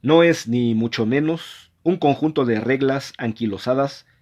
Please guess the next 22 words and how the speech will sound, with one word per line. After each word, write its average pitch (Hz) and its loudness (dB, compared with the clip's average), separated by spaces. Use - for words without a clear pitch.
que 147 4
ya 165 6
perdieron 147 2
su 123 -6
vigencia. 95 -12
El 156 6
método 160 4
es 160 0
el 127 -4
camino 127 -2
más 135 -2
apropiado 120 -4
para 101 -4
conseguir 95 -8
una 131 -4
finalidad. 90 -14
Sentirse 160 2
aprisionado 117 -2
por 104 -8
las 95 -8
reglas 123 -2
metódicas 117 -8